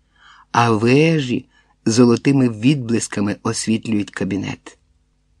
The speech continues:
Ми піднімемось туди у досвіта, коли сам переглядає ранкову пошту.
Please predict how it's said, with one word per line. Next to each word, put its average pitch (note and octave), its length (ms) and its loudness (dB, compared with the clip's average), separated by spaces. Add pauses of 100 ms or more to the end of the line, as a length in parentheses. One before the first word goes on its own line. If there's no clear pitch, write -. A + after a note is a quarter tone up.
(140)
Ми F#3+ 200 4
піднімемось D#3+ 640 2
туди C3+ 320 2
у B2+ 100 6
досвіта, C3 560 -2 (640)
коли B2 260 6
сам C#3+ 460 -2 (580)
переглядає A#2 580 2
ранкову G2+ 460 -2
пошту. - 520 -10